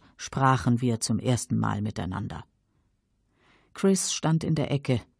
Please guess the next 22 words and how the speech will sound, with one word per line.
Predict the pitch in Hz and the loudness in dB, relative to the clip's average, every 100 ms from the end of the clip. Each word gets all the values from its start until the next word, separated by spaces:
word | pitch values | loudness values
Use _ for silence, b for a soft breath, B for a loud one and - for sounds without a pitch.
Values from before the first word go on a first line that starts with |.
| _ | _
mit | 143 139 | -4 0
einem | 135 131 | 2 2
Pflaster | - 131 - 120 - | 0 -2 0 -2 -4
auf | 110 | -4
der | - - | -6 -4
Augenbraue. | 113 110 107 113 117 107 - _ _ _ _ _ - | -4 -4 -4 -2 -2 -4 -8 _ _ _ _ _ -8
Ich | - | -2
hatte | 139 113 | -2 -2
ihn | 120 120 | -2 -2
wohl | 120 | -4
verletzt, | - 127 151 - - | -2 -2 -2 -2 -6
als | 117 113 | -6 -6
ich | 107 | -6
fliehen | - 151 131 120 | -6 -2 2 2
wollte | 120 120 - 113 | 2 0 0 0
und | 120 | 0
ihm | 117 123 | 0 0
gegen | 127 123 | 2 0
den | 120 120 | 0 -2
Kopf | - 135 - | -2 -6 -4
getreten | 120 - 117 - 110 | -6 -4 -4 -2 -2
habe. | 123 120 120 | -2 -4 -6